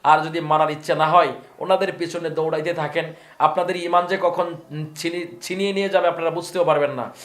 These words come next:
আপনাদেরকে কখন মুশরিক বানায় দিব সেটা আপনারা বুঝতেও পারবেন না। সহজ ভাষায়, সুন্দর ভাষায় আপনাদেরকে মুশরিক বানায় ফেলবে, সহজ কথা দিয়ে আপনাদের ঈমানকে চুরি করে নিয়ে যাবে।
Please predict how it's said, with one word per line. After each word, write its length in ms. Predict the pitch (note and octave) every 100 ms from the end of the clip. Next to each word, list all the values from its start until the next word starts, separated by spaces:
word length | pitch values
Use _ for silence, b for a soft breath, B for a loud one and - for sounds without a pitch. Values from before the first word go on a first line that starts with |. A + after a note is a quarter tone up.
| B -
আপনাদেরকে 480 | D3 F3+ F3+ F#3 F#3
কখন 320 | F3 F#3+ F3+
মুশরিক 400 | F3+ F3+ G#3+ F#3+
বানায় 220 | F#3+ F#3+
দিব 200 | F#3 F3+
সেটা 220 | E3+ D#3+
আপনারা 260 | D#3 E3 D#3+
বুঝতেও 340 | D3+ D3+ F3
পারবেন 300 | D#3 C#3+ C#3
না। 200 | C3 A#2 B B B -
সহজ 460 | - F3 G3 G#3
ভাষায়, 420 | G3 F#3+ E3 F3 E3+
সুন্দর 460 | F3 F3+ F#3+ F3+
ভাষায় 300 | E3+ E3+ F#3
আপনাদেরকে 460 | F3+ F3+ F3 E3 E3
মুশরিক 340 | D#3 D#3 D#3+
বানায় 220 | D3+ C#3+
ফেলবে, 340 | C3 B2+ A2+ G#2 B B B -
সহজ 360 | F#3 F#3 G3+ G3+
কথা 220 | G3 F#3+
দিয়ে 160 | F#3+
আপনাদের 300 | F3+ F3+ F3
ঈমানকে 380 | E3+ F3 F3+ F3+
চুরি 260 | - F3 F3
করে 220 | D#3+ D3+
নিয়ে 160 | D3 C3+
যাবে। 280 | B2+ A2+